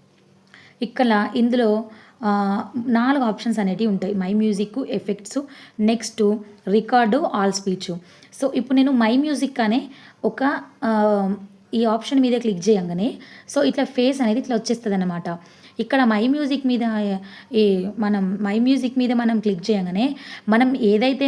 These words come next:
మనం, ఆ, YouTube-కు మన కాపీరైట్ లేకుండా డౌన్లోడ్ చేసుకున్న మ్యూజిక్ అనేటివి ఇక్కడ యాడ్ అయిపోతాయి. So వాటిని మాత్రమే మనం యూజ్ చేయాలి. Without కాపీరైట్స్ తోటి ఏ సాంగ్స్ కూడా, మెమొరీలో ఉన్న సాంగ్స్ అయినా ఏదైనా వీడియోకి వచ్చిన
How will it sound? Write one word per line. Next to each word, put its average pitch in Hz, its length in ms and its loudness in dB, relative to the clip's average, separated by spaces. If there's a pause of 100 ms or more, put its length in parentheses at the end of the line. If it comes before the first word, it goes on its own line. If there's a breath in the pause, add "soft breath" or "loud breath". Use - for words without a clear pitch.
మనం, 240 180 2 (680 loud breath)
ఆ, - 20 2 (520)
YouTube-కు 254 600 0 (420 loud breath)
మన 214 120 2 (720)
కాపీరైట్ 254 480 2
లేకుండా 240 340 0 (100)
డౌన్లోడ్ 226 360 2
చేసుకున్న 220 420 2
మ్యూజిక్ 208 400 0
అనేటివి 196 300 -2 (100)
ఇక్కడ - 180 0 (120)
యాడ్ 214 180 4
అయిపోతాయి. 175 400 -2 (400 loud breath)
So 262 60 0 (160)
వాటిని 247 340 4
మాత్రమే 240 360 2 (100)
మనం 247 140 2 (200)
యూజ్ 240 240 2
చేయాలి. 180 340 2 (380 loud breath)
Without 277 340 2 (160)
కాపీరైట్స్ 226 560 0
తోటి 202 220 -2 (160)
ఏ 202 40 4 (220)
సాంగ్స్ 202 360 -2
కూడా, 202 200 0
మెమొరీలో 196 380 0
ఉన్న 190 180 -2
సాంగ్స్ 185 300 -6
అయినా 180 140 -4 (420 loud breath)
ఏదైనా 220 300 4
వీడియోకి 226 320 4
వచ్చిన 202 180 -4